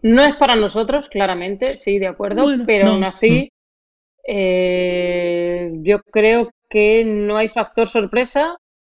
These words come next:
Speaker 1: si hay una línea clara, que es lo que echábamos de menos en, en Facebook, y lo que hay es, estamos trabajando y estamos haciendo.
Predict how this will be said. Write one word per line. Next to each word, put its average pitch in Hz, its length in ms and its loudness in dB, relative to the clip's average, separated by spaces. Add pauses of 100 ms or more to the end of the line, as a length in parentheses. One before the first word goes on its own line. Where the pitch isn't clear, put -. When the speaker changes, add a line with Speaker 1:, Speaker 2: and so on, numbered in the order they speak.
(180)
Speaker 1:
si - 340 2
hay 214 220 4
una 226 380 -2
línea 208 340 -2
clara, 254 420 -2
que - 80 -6
es 170 100 -10
lo 175 120 -4
que 170 80 -8
echábamos 180 340 -4
de 180 80 0
menos 180 320 0
en, 180 480 -2 (560)
en 196 240 0
Facebook, 233 680 0
y 214 240 0
lo 190 200 2
que 190 160 0
hay 202 220 4
es, 233 260 0
estamos 214 580 -2
trabajando 185 540 -2 (240)
y 208 100 2
estamos 196 380 0
haciendo. 180 460 0